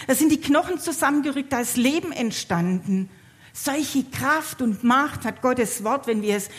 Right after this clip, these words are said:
im Glauben aussprechen, wenn er uns diesen Auftrag dazu gibt. Lasst uns ganz neu Gottes Wort in Autorität in Anspruch nehmen. Es in unserem eigenen Leben bekennen, aber auch in einer, einer Welt, die wirklich so,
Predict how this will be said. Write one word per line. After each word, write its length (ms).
im 200
Glauben 500
aussprechen, 720
wenn 180
er 220
uns 160
diesen 340
Auftrag 520
dazu 300
gibt. 420
Lasst 300
uns 160
ganz 320
neu 260
Gottes 420
Wort 300
in 160
Autorität 760
in 140
Anspruch 480
nehmen. 380
Es 140
in 160
unserem 380
eigenen 420
Leben 340
bekennen, 580
aber 200
auch 140
in 160
einer, 260
einer 300
Welt, 260
die 120
wirklich 340
so, 180